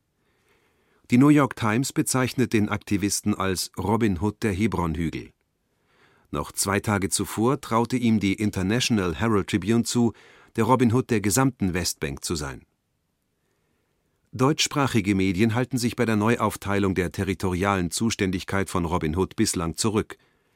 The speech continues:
Einen Robin Hood der Hebron-Hügel hat die New York Times den Mann genannt,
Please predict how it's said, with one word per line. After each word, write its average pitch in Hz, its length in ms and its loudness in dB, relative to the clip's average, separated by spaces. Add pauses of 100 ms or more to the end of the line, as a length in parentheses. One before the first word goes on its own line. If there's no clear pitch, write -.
(600)
Einen 120 300 6
Robin 117 460 2
Hood - 260 -2
der 117 140 2
Hebron-Hügel 98 800 2 (320)
hat - 320 -2
die 110 160 2
New 120 140 6
York 113 280 2
Times 113 360 0
den 85 180 0
Mann 85 180 0
genannt, 90 400 -2